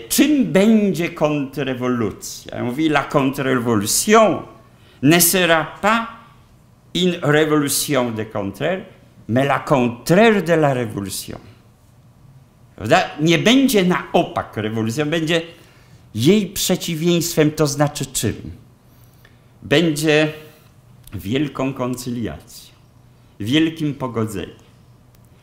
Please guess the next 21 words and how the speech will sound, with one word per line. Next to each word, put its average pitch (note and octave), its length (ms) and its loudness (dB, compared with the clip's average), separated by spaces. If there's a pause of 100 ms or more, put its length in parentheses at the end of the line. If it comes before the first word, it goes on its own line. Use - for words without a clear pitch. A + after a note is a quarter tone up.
(380)
Francuzi A#2+ 880 -4 (640)
po B2+ 120 2
tak F3+ 260 -2
strasznym C#3+ 760 -2
przeżyciu A2+ 720 -8 (680)
padną G#2+ 480 -2
sobie D#2+ 360 -10
w D#2 60 -10
ramiona, A2+ 800 -4 (380)
przebaczą C3+ 760 -2
sobie E2+ 340 -10
nawzajem, A2 920 -6 (1400)
e, G#2+ 460 2 (140)
ukorzą A2 600 0
się E2+ 280 -8
przed - 320 -12
Kościołem, B2 840 -4
ukorzą A#2 560 -4
się F2 320 -8
przed - 340 -12
królem. D#2+ 420 -14